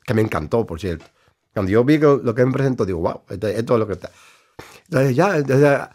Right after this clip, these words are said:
Pato Robado, digo, "Ah, está bien, está bueno", <laughs> está, ¿sabes cómo dice uno? "Sí, está bien". <laughs> Pero tú sabes,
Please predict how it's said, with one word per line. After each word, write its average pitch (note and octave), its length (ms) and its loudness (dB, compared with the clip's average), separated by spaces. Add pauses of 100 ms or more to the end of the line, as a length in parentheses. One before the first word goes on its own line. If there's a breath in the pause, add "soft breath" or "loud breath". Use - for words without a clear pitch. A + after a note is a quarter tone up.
(160 soft breath)
Pato C#3 260 2
Robado, A#2 380 4
digo, A2 320 0
"Ah, F#3+ 220 2
está G#3 180 0
bien, G3+ 480 0
está - 200 0
bueno", G#3 260 6
<laughs> - 40 -8
está, - 240 2
¿sabes F#3+ 200 4
cómo G3+ 120 6
dice F3+ 140 4
uno? F#3+ 200 6 (260 loud breath)
"Sí, G#3 100 4
está G3+ 220 2
bien". G3 360 4
<laughs> - 1200 -20
Pero C#3+ 160 4
tú C#3+ 120 0
sabes, E3 320 4